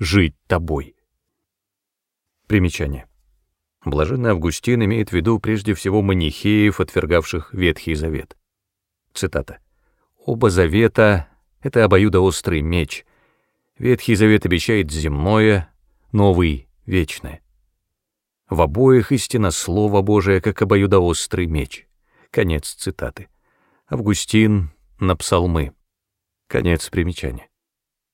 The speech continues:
Вот и другие, они не нападают, они восхваляют книгу Бытия и говорят: «Не в том смысле сказал слова эти Дух Божий, написавший это через слугу своего Моисея. Не в том смысле, как ты толкуешь, а в другом, как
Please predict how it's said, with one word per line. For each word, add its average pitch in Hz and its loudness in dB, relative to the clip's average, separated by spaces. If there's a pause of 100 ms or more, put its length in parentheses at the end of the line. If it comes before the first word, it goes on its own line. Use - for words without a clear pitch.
(640)
Вот 131 -6
и 160 0
другие, 123 0
они 95 -4
не 135 2
нападают, 110 2
они 101 -2
восхваляют 104 2
книгу 110 0
Бытия 104 2
и 92 -2
говорят: 95 -2 (920)
«Не 135 -2
в - -8
том 143 0
смысле 107 0
сказал 107 0
слова 104 0
эти 104 0
Дух 95 -2
Божий, 98 4
написавший 87 0
это 87 -2
через 82 -4
слугу 90 -4
своего 82 -4
Моисея. 78 -8 (640)
Не 139 -4
в - -8
том 123 4
смысле, 117 0
как - -2
ты 113 0
толкуешь, 104 0
а 92 0
в 80 -8
другом, 95 2
как - -4